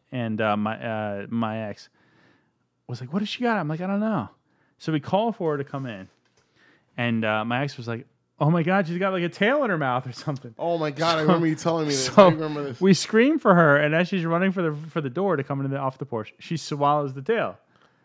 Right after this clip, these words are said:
Speaker 2: Oh.
Speaker 1: So we're like, "No, there's no shot. Like, we can't let that happen." So we dumped a bunch of peroxide down her mouth, and nothing happened.
Speaker 2: No?
Speaker 1: So, so we poured a little bit more peroxide. For those of you who don't know, who have dogs, if you pour peroxide in their mouth, eventually they throw
Speaker 2: Some
Speaker 1: up.
Speaker 2: peanut butter.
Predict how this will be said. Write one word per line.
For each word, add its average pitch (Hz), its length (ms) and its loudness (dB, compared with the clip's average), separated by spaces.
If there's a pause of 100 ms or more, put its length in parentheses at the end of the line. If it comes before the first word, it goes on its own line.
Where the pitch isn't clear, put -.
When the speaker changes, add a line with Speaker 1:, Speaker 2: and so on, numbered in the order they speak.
(140)
Speaker 2:
Oh. 190 380 2
Speaker 1:
So 190 100 4
we're 180 60 2
like, 147 220 4
"No, 143 180 4
there's 120 140 -4
no 135 120 2
shot. 110 440 -8
Like, 120 140 -2
we 127 100 -6
can't 147 240 0
let 120 140 0
that 117 120 -2
happen." 107 380 -6
So - 140 -12
we 110 100 -6
dumped 120 280 -4
a 139 40 -6
bunch 131 180 -4
of 131 80 -8
peroxide 113 520 -2
down 101 120 -6
her 92 80 -12
mouth, 87 340 -10 (480)
and 120 140 -2
nothing 123 280 0
happened. 90 440 -12 (320)
Speaker 2:
No? 202 300 0
Speaker 1:
So, - 120 -6 (120)
so - 140 0
we 135 100 2
poured 147 260 2
a - 20 2
little 139 200 0
bit 175 120 0
more 160 200 0
peroxide. 113 500 -4
For 156 140 -2
those 170 180 4
of 147 80 0
you 131 120 2
who 131 60 0
don't 117 200 -2
know, 101 140 -4
who 104 120 -6
have 95 140 -6
dogs, 92 400 -4
if 101 80 -10
you 113 100 -2
pour 185 180 4
peroxide 135 460 2
in 131 60 0
their 123 80 0
mouth, 117 240 0
eventually 104 400 -4
they 87 180 -8
throw 92 320 -6
Speaker 2:
Some 117 180 -4
Speaker 1:
up. 120 60 -18
Speaker 2:
peanut 131 240 -8
butter. 135 360 -8